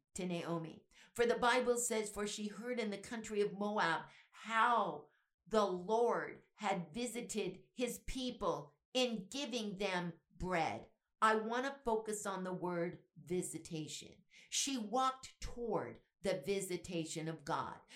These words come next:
God wants you to know that when you make a decision toward walking toward the, di-, the, the visitation of God, you can turn your mistake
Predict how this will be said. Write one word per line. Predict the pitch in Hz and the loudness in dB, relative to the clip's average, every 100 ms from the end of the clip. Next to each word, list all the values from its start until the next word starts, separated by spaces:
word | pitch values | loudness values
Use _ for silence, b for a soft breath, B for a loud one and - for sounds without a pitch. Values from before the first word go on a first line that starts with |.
| B 165 | B 4
God | 220 220 233 | 8 8 6
wants | 226 226 - | 0 -2 -2
you | 226 | -2
to | 220 | 0
know | 220 226 220 | 2 2 2
that | 175 - | 0 -2
when | 180 180 | -2 -2
you | 202 | -2
make | 226 208 214 208 | 0 0 -2 -4
a | 175 | -4
decision | 185 180 - 220 226 - - - B B B | -4 -4 -6 -6 -6 -6 -8 -12 B B B
toward | - 214 202 180 170 | -4 -2 -2 -2 0
walking | 202 226 214 196 | 0 0 -2 -8
toward | 185 214 220 190 | -6 -4 -2 -2
the, | 196 | -4
di-, | - 214 220 - - - | -2 -2 -4 -6 -12 -8
the, | 196 160 B B _ | -8 -8 B B _
the | 196 180 | -8 -2
visitation | 180 220 214 214 233 226 - 185 | 2 2 0 -4 -4 -2 -4 -4
of | 170 | -6
God, | - 190 165 110 - B B | -2 0 2 0 -8 B B
you | 180 220 240 | -4 -2 -2
can | - 220 175 | -4 -6 -4
turn | - 220 202 160 151 _ | -4 -2 -2 -2 -6 _
your | 180 226 220 208 | 0 2 2 2
mistake | 185 185 - 214 208 - | -2 -4 0 2 0 -4